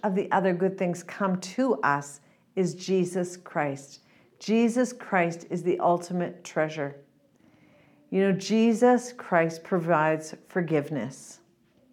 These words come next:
And that is the greatest gift that he gives to us over and over again. We don't have to sit within feelings of guilt and condemnation.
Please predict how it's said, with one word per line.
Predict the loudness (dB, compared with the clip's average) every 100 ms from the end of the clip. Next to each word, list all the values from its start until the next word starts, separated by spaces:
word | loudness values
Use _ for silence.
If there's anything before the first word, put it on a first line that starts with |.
| _ -20 -20 _ _ _
And | 2
that | 4 6
is | 4
the | 0 -2
greatest | 2 2 4 0 -4
gift | -4 -4 -6 -16 -8
that | -2 0
he | 0
gives | 2 0 0
to | -6 -6
us | -8 -10 _
over | 0 2 0 -4 -4
and | -10 -6
over | 0 0 0 -4
again. | -6 -4 -2 -2 -4 -8 -18 -20 -4
We | 4
don't | 6 6
have | 6 4
to | 2
sit | -4 0 0
within | 2 2 2 0
feelings | 2 2 2 0
of | 0 0
guilt | 2 2 2 -6
and | -8 -4
condemnation. | 0 0 0 -4 -4 -6 -10 -12